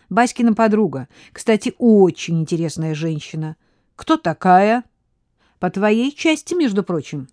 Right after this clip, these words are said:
издательница. Миленич? Холодея спросил он.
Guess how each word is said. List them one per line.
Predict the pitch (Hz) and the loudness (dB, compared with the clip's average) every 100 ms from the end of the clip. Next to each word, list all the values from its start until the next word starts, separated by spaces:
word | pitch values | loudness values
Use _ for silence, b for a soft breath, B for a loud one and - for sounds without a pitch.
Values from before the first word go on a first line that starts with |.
| _ - | _ -2
издательница. | 311 233 180 - 277 285 220 202 - 147 117 _ _ _ _ _ _ _ _ _ _ _ _ _ _ _ 143 | 0 0 2 2 2 -2 -2 -2 -4 -14 -18 _ _ _ _ _ _ _ _ _ _ _ _ _ _ _ -12
Миленич? | 135 165 165 160 156 160 170 190 190 180 165 151 147 156 247 302 196 120 _ - - _ _ _ _ _ _ _ _ _ | -6 -4 -4 -8 -8 -6 -4 -2 -2 -4 -6 -8 -8 -4 -4 -4 -6 -8 _ -20 -20 _ _ _ _ _ _ _ _ _
Холодея | - - 185 202 190 165 165 147 | -14 -4 0 2 0 -2 -4 -6
спросил | - 156 147 - 151 135 | -12 -14 -14 -12 -12 -12
он. | 139 | -14